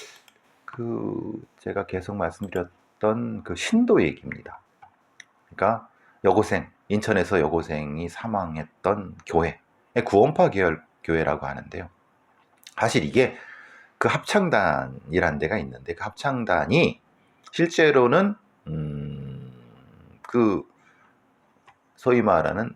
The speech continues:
설-, 설림 목사의 딸이라고 합니다. 딸이라고 합니다. 합창단장이. 그러니까 말하자면은 이거죠.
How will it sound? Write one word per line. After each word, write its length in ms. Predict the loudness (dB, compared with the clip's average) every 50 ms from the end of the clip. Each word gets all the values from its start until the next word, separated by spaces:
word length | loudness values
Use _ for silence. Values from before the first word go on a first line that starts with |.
| _ _
설-, 300 | -12 -2 0 0 0 0 -6 -18
설림 440 | -12 -4 -2 0 0 2 0 0
목사의 1700 | 0 -2 -4 -4 -8 _ -6 0 2 4 6 6 6 6 6 4 4 2 0 -2 -4 -6 -10 -16 -20 -20 -20 -20 -6 -2 -2 -2 -2 -4 _ _ -2
딸이라고 540 | 2 2 4 4 4 4 4 4 2 0 -4
합니다. 360 | -6 -8 -12 -18 -18 -20 -20 _ _ _ _ _ _ _ _ _ _ _
딸이라고 480 | _ -14 -12 -10 -8 -8 -8 -8 -8 -12
합니다. 340 | -18 -20 -20 -20 -20 -20 _ _ _
합창단장이. 920 | -20 -16 -10 -8 -6 -6 -4 -4 -4 -4 -4 -2 -2 -2 -2 -2 -6 -8 -12 _ _ _ _ _ _ _ _ _ _ _ _ _ _ _ _ _ _ _ _ _ _ _ _ _ _ _ _ _ _ _ _ -18 -18 _ _ _ _ _ _
그러니까 200 | -8 0 2 4
말하자면은 800 | 4 4 4 4 4 2 2 2 2 2 2 0 0 -2 -4 -6 -8
이거죠. 520 | -2 0 0 0 0 -2 -4 -4 -4 -6